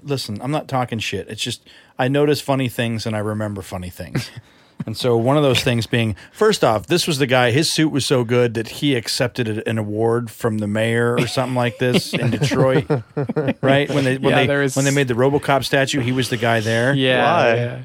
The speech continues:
Speaker 1: 'Cause they weren't gonna get Peter Weller.
Speaker 2: Right. They needed someone. <laughs>
Speaker 1: But, uh, but, uh, what was funny was he looked totally badass, you know, but his voice was so high pitched
Speaker 2: Yeah.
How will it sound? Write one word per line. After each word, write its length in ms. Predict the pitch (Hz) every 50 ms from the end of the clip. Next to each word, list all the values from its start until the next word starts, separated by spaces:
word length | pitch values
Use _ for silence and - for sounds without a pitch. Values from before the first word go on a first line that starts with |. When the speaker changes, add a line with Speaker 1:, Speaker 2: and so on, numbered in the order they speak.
| - -
Speaker 1:
'Cause 140 | - 170 151
they 80 | 175
weren't 180 | 180 175 170 160
gonna 140 | 156 151 143
get 160 | 135 123 -
Peter 220 | - 139 131 127
Weller. 440 | 120 110 113 120 127 123 110 104 113
Speaker 2:
Right. 500 | 127 123 120 117 117 113 117 117 - _
They 140 | - 123 120
needed 400 | 120 123 120 120 117 107 110 110
someone. 960 | - - - - - - - - 113 113 117 110 101 104 107 107 107 110 - 160
<laughs> 40 | - - - - - - - - - - - - 208 190 - 208 -
Speaker 1:
But, 280 | 131 143 156 165 165 -
uh, 340 | 151 143 135 131 127 123 107 - - - -
but, 220 | - 120 143 151 -
uh, 220 | 156 139 139 143 -
what 120 | 147 143
was 140 | 151 160 139
funny 300 | 110 - 202 247 247 214
was 200 | 170 151 - -
he 180 | - - 180 180
looked 420 | 165 170 156 - - - - -
totally 420 | - 165 170 165 156 139 139 143 143
badass, 720 | 123 113 120 117 113 110 107 104 104 104 104 101 95 - -
you 60 | 110
know, 240 | 104 101 101 101 98 - - - - - - -
but 80 | 127
his 180 | 143 139 131 -
voice 540 | - - 135 147 156 170 175 160 - - -
was 120 | 127 117
so 280 | - - - 147 139 135
high 320 | - - 135 139 139 131
pitched 500 | 117 - 127 139 139 127 107 - 196 127
Speaker 2:
Yeah. 280 | 110 107 98 92 92